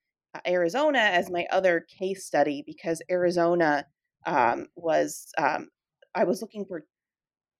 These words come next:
uh, extreme cases, one that, um, has a more, uh, hi-, a, a progressive history when it comes to L G B T Q and immigrant rights, and one that had a less progressive history. And Arizona was a very,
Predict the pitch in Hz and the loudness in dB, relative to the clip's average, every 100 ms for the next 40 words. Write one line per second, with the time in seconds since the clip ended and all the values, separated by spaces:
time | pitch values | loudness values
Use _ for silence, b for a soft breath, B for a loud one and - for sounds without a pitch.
0 | - 160 151 151 147 - - - 220 208 | -6 0 2 2 -2 -10 -18 -10 -6 -4
1 | 202 - 175 175 202 220 - 185 180 170 | -4 -2 -2 0 -4 -4 -8 -2 2 2
2 | 175 _ _ _ _ - 175 160 - 143 | -2 _ _ _ _ -4 0 2 0 0
3 | 143 151 151 - _ _ - 202 175 - | 2 0 -2 -10 _ _ -6 -2 -2 -4
4 | 175 185 190 175 165 104 - 180 - - | -4 2 4 4 4 2 0 -4 -6 -4
5 | 175 220 - 185 156 - _ _ 196 185 | -2 -4 -4 -4 -4 -6 _ _ -10 2
6 | 180 185 208 180 - 190 190 208 180 160 | 2 2 -4 -4 0 -2 0 0 2 2
7 | - - 170 170 - 165 175 180 170 175 | 0 -4 -4 -4 -2 0 0 -4 -10 -8
8 | - 175 165 165 156 - 156 156 170 170 | -2 0 2 0 -4 0 0 0 -4 -2
9 | 165 156 - 160 156 156 160 - 214 214 | 0 0 2 2 4 4 2 -2 -2 0
10 | - 226 226 - 254 247 247 - _ _ | 0 -6 -6 -6 -4 -4 -6 -12 _ _
11 | _ 190 202 208 185 175 175 170 - - | _ -2 2 2 4 4 4 2 0 0
12 | 156 156 156 156 156 196 190 185 170 | 2 2 0 -6 -4 0 2 2 0